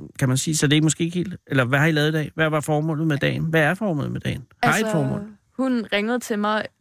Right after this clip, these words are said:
Speaker 2: da jeg lige var
Speaker 1: Emilie?
Speaker 2: kommet, ja, Emilie ringede til mig, da det var, jeg fik fri fra skole, og så var hun sådan, "Hey, vil du ikke godt mødes?" Og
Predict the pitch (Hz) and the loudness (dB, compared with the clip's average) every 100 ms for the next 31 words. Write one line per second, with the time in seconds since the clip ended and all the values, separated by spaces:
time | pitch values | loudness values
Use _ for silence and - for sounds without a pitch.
0 | _ - 208 185 180 190 160 196 160 196 | _ -2 0 0 0 0 2 2 0 -4
1 | 185 180 180 185 - - - _ 202 208 | -4 -4 -6 -10 -8 -8 -8 _ 0 2
2 | 196 196 190 196 294 240 208 190 185 185 | 2 -2 0 2 2 0 0 0 -2 -4
3 | 190 190 190 196 - 208 - 208 - 240 | -2 -2 -2 -6 -10 -12 -8 -10 -4 -4
4 | 285 - 220 220 202 202 196 214 220 196 | -4 -4 -4 -2 -2 -2 0 2 2 2
5 | 202 202 196 220 311 466 - - | 0 0 -2 0 2 -2 -4 -6